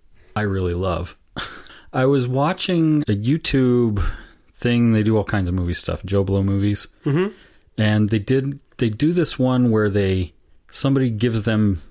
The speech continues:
Speaker 1: bad movies to watch, and then they sit down and watch them together, and they're, they have to come up with something about the film that they like.
Speaker 2: Oh, that's nice.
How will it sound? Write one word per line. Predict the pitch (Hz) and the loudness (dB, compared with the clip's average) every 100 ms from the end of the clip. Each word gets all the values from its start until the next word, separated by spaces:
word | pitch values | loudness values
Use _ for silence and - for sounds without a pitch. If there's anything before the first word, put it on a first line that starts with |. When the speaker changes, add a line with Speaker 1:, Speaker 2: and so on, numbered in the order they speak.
| - | -4
Speaker 1:
bad | 95 95 | -2 0
movies | 98 90 87 - | 0 0 -2 -4
to | |
watch, | 82 76 80 - - - _ _ _ | -6 -6 -8 -10 -14 -18 _ _ _
and | 98 | -4
then | 95 | -2
they | 92 | -2
sit | - 113 | -2 -2
down | 120 107 | 0 0
and | 98 | 0
watch | 90 92 | 0 -2
them | 101 | -2
together, | 87 90 85 85 82 - - - - - | -2 -2 -2 -2 -6 -8 -20 -20 -14 -6
and | 101 | -2
they're, | 98 92 95 _ | -2 -2 -4 _
they | 101 92 | -4 -2
have | 107 104 | -4 -4
to | - | -4
come | 110 | -2
up | 95 - | -2 -2
with | 85 | -4
something | - 87 92 | -4 -4 -4
about | 85 87 85 | -4 -4 -6
the | |
film | 85 90 87 | -8 -8 -8
that | 85 | -8
they | 82 | -8
like. | - - - - - - | -8 -12 -14 -20 -18 -16
Speaker 2:
Oh, | 269 240 117 | -10 -6 -4
that's | 131 170 - | -6 -8 -6
nice. | 110 131 - - | -6 -6 -8 -16